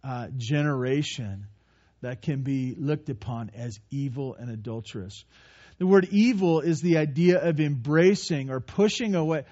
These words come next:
uh, embracing that which is evil, but just pushing away that which is good, choosing that which is, uh, wrong in the eyes of God. They turned away from that which is good. And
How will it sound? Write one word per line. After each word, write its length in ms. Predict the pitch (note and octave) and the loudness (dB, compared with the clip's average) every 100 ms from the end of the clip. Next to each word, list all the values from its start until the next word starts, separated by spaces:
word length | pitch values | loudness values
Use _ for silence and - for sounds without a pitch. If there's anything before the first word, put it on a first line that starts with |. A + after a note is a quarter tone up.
| - | -18
uh, 140 | - D#3 | -4 0
embracing 520 | D#3+ D3 F#3 A3+ A#3+ | 2 6 8 6 4
that 180 | G#3 F#3 | 2 2
which 240 | F3+ C#3+ | 0 0
is 140 | E3 D3 | -2 0
evil, 180 | F3 D#3+ | 2 0
but 160 | D#3+ | -2
just 260 | D#3 F#3+ - | -4 -6 -6
pushing 400 | - A#3 - G#3 | -4 -2 -2 -2
away 400 | E3+ E3+ E3+ E3+ - | 0 2 2 0 -2
that 200 | D#3+ D3+ | -2 -2
which 220 | E3 - | -4 -4
is 160 | D3+ A#2+ | -6 -6
good, 380 | C3 C#3+ B2+ A#2+ - _ | -4 -2 -2 -4 -16 _
choosing 960 | - - A#3+ C4 C#4+ G#3 F#3 C#3+ C3+ C#3+ - - - | -8 2 4 4 2 2 0 0 -2 -6 -12 -18 -4
that 420 | D3 F#3 G#3 G3 | 4 6 6 4
which 300 | F#3+ F#3 - | 0 0 -2
is, 380 | - E3 D#3+ D#3 - - _ D3 | 0 2 2 -2 -16 -20 _ -4
uh, 120 | C#3+ | -2
wrong 540 | D3 D#3+ E3+ F3 E3 | 4 8 8 8 4
in 100 | C#3 | 0
the 120 | C#3+ C3+ | 0 2
eyes 260 | C#3+ D3 | 2 2
of 120 | D3+ | -2
God. 540 | A#2 C3+ C#3 B2+ A#2 G#2+ - _ _ _ _ _ _ _ _ _ _ _ _ _ _ _ _ _ - - - _ | 2 4 4 2 -2 -10 -16 _ _ _ _ _ _ _ _ _ _ _ _ _ _ _ _ _ -20 -20 -20 _
They 100 | E3 | 2
turned 340 | D#3+ A3 A#3 | 4 4 6
away 340 | A#3 F#3+ G3+ B3+ | 6 8 8 8
from 260 | G#3+ F3+ | 4 2
that 180 | E3 D3 | 2 2
which 240 | C#3+ C#3 C#3+ | 0 -2 -4
is 160 | A#2 | -6
good. 400 | A#2 B2 G#2 G2+ - - - - _ _ _ _ _ _ _ _ _ _ _ _ _ _ _ _ - | -6 -6 -6 -8 -12 -18 -20 -20 _ _ _ _ _ _ _ _ _ _ _ _ _ _ _ _ -6
And 400 | D3+ C#3+ C#3+ | -2 0 -2